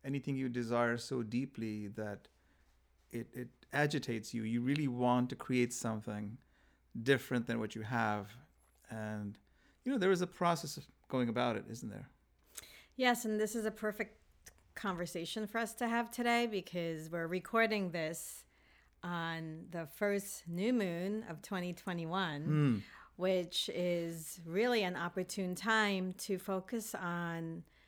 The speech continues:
Speaker 2: manifesting. And if you believe in that,
Speaker 1: Mm.
Speaker 2: in the energy of how the planets are aligning, this time is really a great time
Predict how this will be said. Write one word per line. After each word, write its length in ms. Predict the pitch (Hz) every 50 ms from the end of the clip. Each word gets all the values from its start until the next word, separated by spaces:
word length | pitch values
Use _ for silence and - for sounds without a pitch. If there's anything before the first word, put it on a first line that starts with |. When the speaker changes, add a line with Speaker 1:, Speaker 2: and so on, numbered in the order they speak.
| _ _ _ _ -
Speaker 2:
manifesting. 1200 | 190 190 196 214 233 247 226 - - - 135 139 - - - - - 135 110 - - 127 139 135 - _ _ _ _ -
And 600 | 165 165 165 160 156 151 156 151 156 160 156 156 - - - - _ _ _ _ _ -
if 200 | 180 185 185 -
you 340 | 202 208 202 202 196 190 175
believe 500 | 160 180 170 175 202 277 311 320 254 220
in 180 | 190 180 180
that, 320 | 180 175 170 165 170 - - - -
Speaker 1:
Mm. 60 | -
Speaker 2:
in 160 | 170 170 170
the 100 | 170 - -
energy 720 | 196 220 254 269 262 240 190 - 190 180 170 170 170 170 -
of 380 | - 165 165 165 160 156 156
how 180 | 156 156 170 160
the 100 | 156 160
planets 800 | 147 - 190 185 180 180 180 180 175 170 - - - - - - - - - - - - - _ -
are 160 | - 175 175
aligning, 880 | 170 165 165 180 185 202 214 226 214 196 180 170 170 175 175 175 175 - - - - - - - - - - - -
this 360 | - 208 214 208 214 - -
time 460 | - - 214 214 208 220 233 208 185
is 220 | 170 165 170 165 170
really 760 | 175 185 190 185 185 185 180 175 175 170 170 165 165 - - -
a 80 | 170
great 340 | 165 156 180 180 175 - -
time 440 | - - 185 180 175 175 170 165